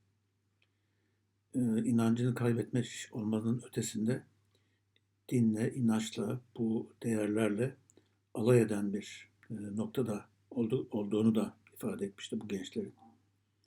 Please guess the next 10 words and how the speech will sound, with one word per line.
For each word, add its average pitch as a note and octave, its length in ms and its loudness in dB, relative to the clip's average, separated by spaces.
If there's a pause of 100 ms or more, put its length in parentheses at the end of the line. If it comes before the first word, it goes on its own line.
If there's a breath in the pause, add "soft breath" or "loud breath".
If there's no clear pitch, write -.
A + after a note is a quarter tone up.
(880)
Bu - 80 -20
çok E3 280 0
vahim C3 360 6
ve C#3 160 6
düşündürücü B2 800 4
bir, - 320 -4 (300)
e, A2+ 40 -2 (1160)
bilgi A#2+ 480 0 (300)
ve, B2 360 0 (840 soft breath)
e, C3+ 60 -6